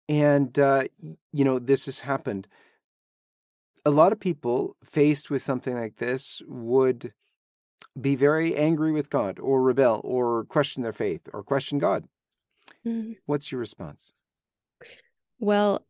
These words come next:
Speaker 2: I have had a very tough diagnosis before in my family. My father, he passed away when I was fifteen of stage four pancreatic cancer.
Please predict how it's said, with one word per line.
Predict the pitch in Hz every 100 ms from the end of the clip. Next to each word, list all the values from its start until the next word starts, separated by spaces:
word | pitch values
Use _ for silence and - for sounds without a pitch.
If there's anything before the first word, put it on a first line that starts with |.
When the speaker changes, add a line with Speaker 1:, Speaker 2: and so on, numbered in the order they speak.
| -
Speaker 2:
I | 208 240
have | 262 240 220 220 220 - _ _ -
had | 202 185 190 190 - -
a | 175
very | 180 180 180
tough | - 180 -
diagnosis | 190 180 175 175 - 185
before | - 170 - 170 180 196 -
in | 190
my | 190
family. | 190 196 190 196 196
My | 185 175
father, | - 175 175 175
he | 175 - 185 175 170 170
passed | - 180 - 185
away | 175 175 175 185
when | 202 185
I | 180 185
was | 185 -
fifteen | 185 - - 180 190 196
of | - 196
stage | - 190 190 -
four | 185 175
pancreatic | 175 180 175 185 175 180
cancer. | - 170 170 190 185